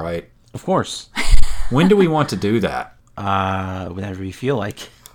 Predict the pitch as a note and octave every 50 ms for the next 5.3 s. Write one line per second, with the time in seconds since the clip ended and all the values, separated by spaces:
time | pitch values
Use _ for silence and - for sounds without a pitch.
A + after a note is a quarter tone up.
0 | _ _ _ _ - - B2 B2 A#2+ - A2+ F#2+ B2 B2 B2 B2 A#2+ - - A2
1 | A2 G#2+ - A2+ G#2+ G2 - G2 F2 G2 F#2+ G2+ G2+ A2+ A#2+ A#2 - - - G#2
2 | F#2+ - A2+ G#2+ G#2 G2+ G2 G2 G2 F#2+ - A2 G#2 F#2+ - - G2+ G2+ G2+ G2+
3 | F#2+ - G#2 G2 G2 F#2+ F#2 F2 F#2+ F#2+ F2 - G2+ F#2+ F#2+ F#2 F#2 F#2 F#2 F#2
4 | - - - G2+ F#2 F2+ E2+ E2+ D#2 - - F2 E2+ F#2 F#2 F2 - - - D2
5 | C2+ C#2+ D2+ - -